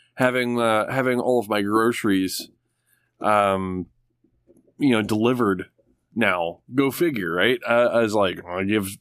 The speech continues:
just a shit," so, you know, fucking weeks ago about having shit delivered to my door.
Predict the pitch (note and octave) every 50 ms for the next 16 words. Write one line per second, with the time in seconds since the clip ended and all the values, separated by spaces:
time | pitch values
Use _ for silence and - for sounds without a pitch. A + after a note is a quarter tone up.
0 | - G#2+ G2+ F#2+ F#2 F#2+ - - - F2 E2+ - - - - F#2 - - - -
1 | - G#2+ G#2+ G2+ D2+ F2 A2+ G#2+ G#2 G2 F#2+ F2+ - _ - _ _ - - -
2 | A2 G#2 A2 G2 F#2+ F#2+ F#2+ A2 A#2 B2 B2 - - A#2+ G#2+ G#2 F#2+ F#2+ F#2+ F#2+
3 | F#2 A2+ G#2+ D#2 G#2 B2+ B2+ A#2+ B2+ B2 A#2+ A2+ - C3+ C3 - A2+ A2 A2 A2+
4 | A#2 A#2+ A#2 G#2 F#2+ - G#2 G2 F#2 F2+ F2+ G2 G#2+ A2+ G#2 F#2+ F#2+